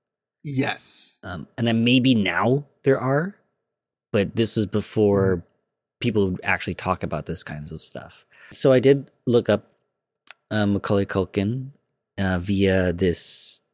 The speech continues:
Speaker 2: interview photo shoot thing that he did with Esquire in February of twenty twenty. And he talks about, or the interviewer,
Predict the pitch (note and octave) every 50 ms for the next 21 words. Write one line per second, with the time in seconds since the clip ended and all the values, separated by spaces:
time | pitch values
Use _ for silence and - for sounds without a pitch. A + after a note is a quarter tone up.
0 | _ _ _ _ _ _ _ _ _ - B2+ C3 - - C3+ A#2 A#2+ B2 B2 A#2+
1 | A#2 A2+ A2+ A2+ A2 A2 A2 G#2+ G#2 - A2+ A2 G#2 G#2 G#2 G2+ - G#2+ G#2 G2
2 | - - G2 G2 G2 G2 G2 F#2+ G2 F#2+ F2+ - F2+ F2+ F2+ F#2 F2+ F2 F#2+ F#2+
3 | F2 F#2 F2 E2 - - G#2 G#2 - - - G#2+ G#2+ G#2 G2+ G#2 G#2 - F2 F2+
4 | E2+ F#2 - F#2 F2 F#2 F#2 F2 E2+ E2+ E2+ E2+ E2+ - - - F2+ E2+ E2+ E2
5 | - - F#2 F2+ F2+ F2 E2+ E2+ - _ _ _ _ _ _ _ - - _ _
6 | _ _ _ - G#2+ G2 G2 G2 G2+ G2+ - - G2 F#2 - - G2+ F#2 F2 F#2+
7 | F2+ F2 F2+ F2 F2 F2 - _ _ _ _ _ _ _ _ _ _ _ _ _
8 | _ _ _ _ _ _ _ _ - - B2+ B2 C#3 D3 D#3 E3 E3 D#3 D3 C#3+
9 | C#3+ C3+ C#3 C3+ B2+ A#2+ A#2 G#2+ G#2